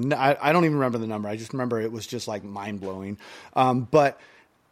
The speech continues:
the, the fact that it, it has different zones and areas on where it tastes certain flavors and certain parts,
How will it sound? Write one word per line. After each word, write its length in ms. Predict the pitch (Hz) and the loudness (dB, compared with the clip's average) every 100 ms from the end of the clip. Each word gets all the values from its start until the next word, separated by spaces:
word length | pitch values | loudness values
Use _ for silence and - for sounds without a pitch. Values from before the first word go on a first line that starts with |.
| _ | _
the, 540 | 143 127 156 143 135 120 | -6 4 6 6 4 0
the 140 | 139 127 | -2 -2
fact 420 | - 151 - - | 4 4 4 6
that 160 | 160 135 | 6 6
it, 240 | - 123 | 0 -2
it 180 | 147 123 | 0 2
has 260 | 143 139 | 4 4
different 460 | - 147 - 151 117 | 4 2 4 0 0
zones 580 | 104 127 139 160 180 160 | -2 2 4 4 2 0
and 180 | 131 123 | -6 -4
areas 640 | 107 110 127 147 156 170 165 | -4 0 2 4 4 2 -2
on 260 | 131 123 | -2 0
where 200 | 117 127 | 2 4
it 180 | 143 - | 4 2
tastes 560 | - 131 139 - - - | -4 -2 -2 -6 -12 -10
certain 540 | - 135 135 139 127 - _ _ _ | -2 0 0 -4 -6 -10 _ _ _
flavors 680 | - 131 123 139 185 208 - - - - _ _ _ - | -2 0 2 4 2 0 -8 -20 -20 -20 _ _ _ -4
and 280 | 143 135 123 | 0 0 2
certain 320 | 156 131 127 | 2 2 -2
parts, 580 | - - 143 170 - | -4 4 6 4 -4